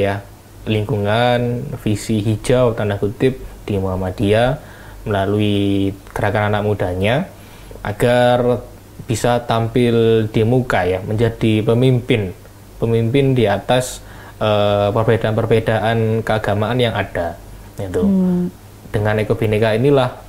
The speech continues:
Speaker 1: bisa melahirkan kader-kader Muhammadiyah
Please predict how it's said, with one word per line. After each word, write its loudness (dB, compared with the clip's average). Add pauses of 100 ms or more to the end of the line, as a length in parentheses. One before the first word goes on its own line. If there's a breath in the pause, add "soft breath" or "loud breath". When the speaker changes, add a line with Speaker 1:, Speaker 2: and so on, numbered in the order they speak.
(120)
Speaker 1:
bisa -2
melahirkan 0
kader-kader 0 (680 loud breath)
Muhammadiyah 0